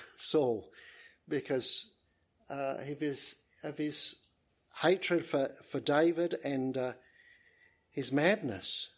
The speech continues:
So there was no word coming in any of these ways. And so Saul says, "Well, seek out for me a servant, a woman who is a medium,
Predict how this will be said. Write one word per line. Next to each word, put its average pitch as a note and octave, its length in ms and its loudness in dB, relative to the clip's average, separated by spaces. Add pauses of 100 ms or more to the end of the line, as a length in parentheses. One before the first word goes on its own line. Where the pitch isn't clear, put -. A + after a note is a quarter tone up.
(380)
So - 180 2
there F3 80 6
was F3 100 4
no G3+ 220 10
word E3 340 10
coming D#3 500 4 (380)
in D#3+ 140 6
any F#3 180 10
of D#3 80 6
these D3 280 2
ways. A2 540 -2 (960)
And C#3+ 160 -2
so D3+ 260 6
Saul D3+ 320 6
says, D3 360 2
"Well, G3 220 8
seek F3+ 300 4
out E3+ 180 4
for F3 100 -6
me F#3 80 8
a E3 60 6
servant, A3 600 6
a F3 80 4
woman A#3+ 420 8 (540)
who F#3 100 8
is F3+ 100 8
a G3+ 60 8
medium, G#3 480 8